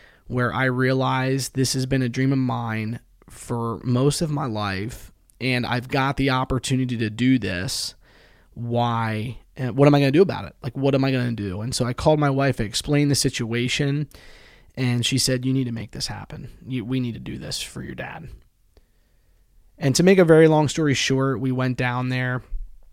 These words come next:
Um, I took him down there. We experienced Augusta National together. We,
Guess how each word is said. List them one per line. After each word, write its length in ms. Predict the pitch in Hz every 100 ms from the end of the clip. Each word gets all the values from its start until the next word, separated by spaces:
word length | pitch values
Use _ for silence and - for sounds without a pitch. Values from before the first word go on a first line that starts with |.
| - - -
Um, 440 | 131 120 113 113
I 80 | 123
took 240 | - 151
him 120 | 151 139
down 300 | 131 131 131
there. 220 | 127 123
We 140 | 123
experienced 640 | 76 - - 151 143 131
Augusta 400 | 127 139 139 -
National 420 | 131 123 127 - 131
together. 400 | 123 131 131 127
We, 240 | 120 120